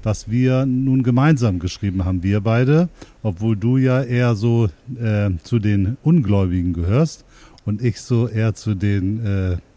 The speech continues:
Tiefesoterikern. Und, ähm, ja, und wir haben uns gedacht, weil wir das Buch ja gemeinsam geschrieben haben und wir auch darüber reden wollten, das war ja der Grund, das Buch auch zu schreiben,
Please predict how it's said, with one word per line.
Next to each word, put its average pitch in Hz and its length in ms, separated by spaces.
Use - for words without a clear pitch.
Tiefesoterikern. 101 1200
Und, 107 360
ähm, 107 560
ja, 101 280
und 107 240
wir 107 100
haben 143 100
uns 139 160
gedacht, 127 440
weil 113 140
wir 127 60
das 107 120
Buch 113 160
ja 117 100
gemeinsam 98 420
geschrieben 185 400
haben 151 420
und 113 400
wir 110 160
auch 104 140
darüber 92 460
reden 135 300
wollten, 90 260
das 85 160
war 87 100
ja 85 60
der 85 120
Grund, 117 280
das 95 80
Buch - 220
auch 90 140
zu - 160
schreiben, 85 460